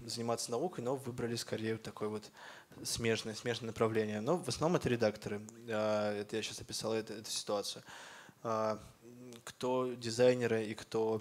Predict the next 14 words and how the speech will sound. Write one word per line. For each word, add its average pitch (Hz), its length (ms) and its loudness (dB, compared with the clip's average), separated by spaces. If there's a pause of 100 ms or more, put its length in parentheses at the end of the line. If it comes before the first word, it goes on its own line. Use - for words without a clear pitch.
э, 107 340 2
программисты? 117 600 0
Ну, 117 300 0
те 131 240 -2
люди, 113 240 -2
которые 135 280 2
работали 117 260 0
дизайнерами, 113 420 -4
программистами 110 560 -2
раньше. 123 380 2 (1200)
Что - 200 0
тут 107 120 -4
сказать? 104 420 0 (1500)
<laughs> 185 160 -6